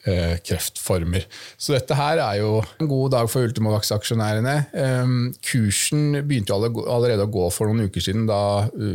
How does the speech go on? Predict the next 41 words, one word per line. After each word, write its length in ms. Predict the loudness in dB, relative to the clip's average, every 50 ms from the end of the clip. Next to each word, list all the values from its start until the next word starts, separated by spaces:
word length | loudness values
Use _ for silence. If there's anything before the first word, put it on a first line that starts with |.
| 0
vi 80 | 0 -2
fikk 300 | 0 -2 -4 -4 -4 -4
vite 340 | -2 -2 -2 -2 -2 -4 -4
at 160 | -6 -6 -10 _
de 260 | -4 -2 0 0 0 -2 -4 _ _
fikk 200 | -4 -2 0 2
lov 380 | 2 2 4 4 4 2 2 2
å 320 | 0 0 2 2 0 0
presentere 840 | -2 -2 -2 0 0 0 -2 -2 -2 -2 0 0 0 0 2 0 0 -2 -4 -6
på 480 | -6 -2 0 2 2 2 2 2 2
denne 360 | 2 0 0 0 0 0 -2 -2 -4 -10 -20 -20 -10 -4 0
legemiddelkonferansen 960 | 0 2 2 0 -2 -2 -4 -4 -6 -4 -2 -2 0 -2 -2 -2 -2 -4 -2
i 180 | -2 0 0 2
Madrid. 520 | 2 2 2 2 2 2 2 2 0 -2 -6 -10 -14 -16 -16 -10 -4
Eh, 300 | 0 2 2 4 4 2
så 160 | 2 2 2 2
markedet 320 | 2 0 0 0 -2 -2
forventet 600 | 0 0 0 0 0 0 -2 -2 -2 -4 -2 0
nok, 340 | 0 0 0 0 -2 -4 -4
eh, 240 | 0 2 2 2 2 2 0
gode 640 | 0 2 2 2 2 2 2 2 2 4 4 2 0 -4 -10 _ _
overlevelsestall, 840 | 2 2 4 4 4 2 2 2 2 0 -2 0 2 2 4 4 4
men 100 | 4 2
nå 80 | 2 2
fikk 200 | 2 0 -2 0
vi 120 | 0 0
også 300 | 0 2 2 2 2 2
vite 240 | 2 0 0 -2 -2
at 80 | -4 -2
det 100 | 0 0
var 120 | 0 0
signifikant 1300 | 0 -2 -2 -2 0 0 2 2 0 0 0 -2 -2 -4 -4 -6 -4 -2 0 0 0 -2 -2 -6 -8 -8 -2
bedre 320 | 2 2 2 4 4 4
overlevelse, 460 | 4 4 4 2 2 2 2 2 2
og 80 | 2 2
det 80 | 2
er 80 | 2 4
jo 100 | 2 2
en 80 | 2 2
vesentlig 380 | 0 0 0 0 -2 0 0
forskjell, 420 | 0 0 0 0 2 2 2 2